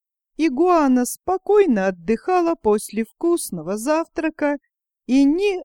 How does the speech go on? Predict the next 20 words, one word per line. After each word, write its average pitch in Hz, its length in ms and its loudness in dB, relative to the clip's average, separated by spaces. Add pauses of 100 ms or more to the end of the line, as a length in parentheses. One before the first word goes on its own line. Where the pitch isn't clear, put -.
о 302 160 0
чём 285 680 0
не 226 200 0
ведала. 175 600 0 (1200)
Вдруг 226 520 0
слышит, 302 800 0 (180)
леопард 226 720 0 (120)
поёт, 226 380 0
играет: 196 540 -4 (600)
"Есть 330 560 -2
в 277 60 -8
лесу 339 600 -2
два 302 280 0
смелых 285 540 -2 (100)
парня, 254 880 -2
лев 285 480 -2
да 247 180 0
леопард". 220 720 0 (1200)
Рассердилась 294 1080 0
игуана, 262 640 0